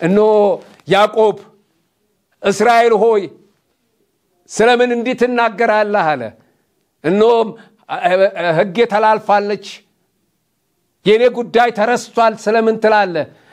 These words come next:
እግዚአብሔር የምድር ዳርቻ ፈጣሪ የዘላለም አምላክ ነው። የማይታክት፣ የማይደክም፣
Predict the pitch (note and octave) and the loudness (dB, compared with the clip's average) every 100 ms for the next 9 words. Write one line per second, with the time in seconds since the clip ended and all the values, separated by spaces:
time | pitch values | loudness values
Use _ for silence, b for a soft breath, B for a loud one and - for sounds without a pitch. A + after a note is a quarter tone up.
0 | b D3 D3+ A3 A3 A3 A3+ A3+ A3 A3 | b -4 2 2 2 2 2 0 0 -2
1 | G#3+ A3+ F3+ G#3 G#3 G#3 G3+ F#3+ F#3 F#3+ | 0 -2 0 0 -2 -2 -2 -2 -2 -2
2 | G3 G3+ B B D3+ G3 A3+ A#3 A3+ A3 | -2 -4 B B -2 0 2 2 2 2
3 | A3+ G3 G3+ G3+ F#3 C#3+ B2+ - b b | 0 0 0 0 0 -4 -10 -12 b b
4 | G3+ G3+ A#3 A3 G#3+ G3+ - D#3 - _ | -2 2 2 2 -2 -4 -6 -14 -16 _
5 | _ _ _ _ _ - G3 A3 A3+ A#3 | _ _ _ _ _ -4 -2 0 0 0
6 | A#3 A#3 G3 | 0 -2 -4